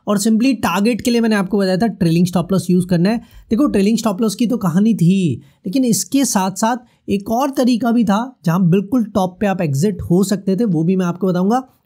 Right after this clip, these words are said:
पुराने लोगों को तो पहले से ही पता होगा। देखो यहाँ से बुलिश एंट्री है, ट्रेलिंग स्टॉप लॉस आपको अच्छी रैली कैच करा रहा है क्योंकि बिल्कुल बॉटम से सिर्फ ग्रीन कैंडल्स बन रही है, तो अच्छी खासी रैली आप कैच कर सकते थे। सेकेंडली भाई दोबारा ये हाई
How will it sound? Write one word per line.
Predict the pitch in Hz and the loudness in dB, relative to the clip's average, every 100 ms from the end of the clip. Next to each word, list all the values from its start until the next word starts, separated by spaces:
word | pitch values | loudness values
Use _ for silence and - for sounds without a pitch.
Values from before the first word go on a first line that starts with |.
| - | -4
पुराने | 160 156 165 | -2 2 2
लोगों | 165 165 | 2 2
को | 170 | 0
तो | 156 | 0
पहले | 156 160 | 0 2
से | 160 | 2
ही | 180 | 0
पता | 156 175 | 0 0
होगा। | 180 208 247 | 2 0 0
देखो | - 208 | 0 2
यहाँ | 202 185 | 4 4
से | 214 | 4
बुलिश | 170 185 190 | 6 6 4
एंट्री | 196 185 202 | 4 4 2
है, | 269 | 2
ट्रेलिंग | 220 214 233 | 0 2 2
स्टॉप | 196 220 | 0 0
लॉस | 247 226 | 0 0
आपको | 226 254 | -2 0
अच्छी | 233 233 247 | -2 0 0
रैली | 202 190 | 2 0
कैच | 180 156 - | 2 0 0
करा | 139 120 | 0 0
रहा | 110 | -4
है | 107 _ _ _ - | -8 _ _ _ -4
क्योंकि | 190 294 | -2 0
बिल्कुल | 220 247 240 277 180 | 2 0 0 2 2
बॉटम | 160 180 180 240 | 2 -2 0 0
से | 233 254 269 - _ | 2 -2 -4 -10 _
सिर्फ | - 294 285 185 | -6 -2 0 2
ग्रीन | 190 220 220 | 2 2 2
कैंडल्स | 196 175 170 156 | 0 0 2 2
बन | 143 | 0
रही | 147 208 | 0 0
है, | |
तो | 240 | 0
अच्छी | 214 160 | -2 0
खासी | 214 190 202 | -2 0 0
रैली | 190 175 185 | 0 2 0
आप | 180 | 0
कैच | 180 165 165 | 0 -2 0
कर | 165 | -2
सकते | 160 - 156 | -2 0 0
थे। | 160 196 - | 0 -2 -2
सेकेंडली | 262 269 311 269 170 117 - 233 | -2 0 0 2 0 -2 -8 -2
भाई | 277 | 0
दोबारा | 202 202 202 226 | 4 2 2 2
ये | 262 269 | 2 2
हाई | 226 233 | 2 2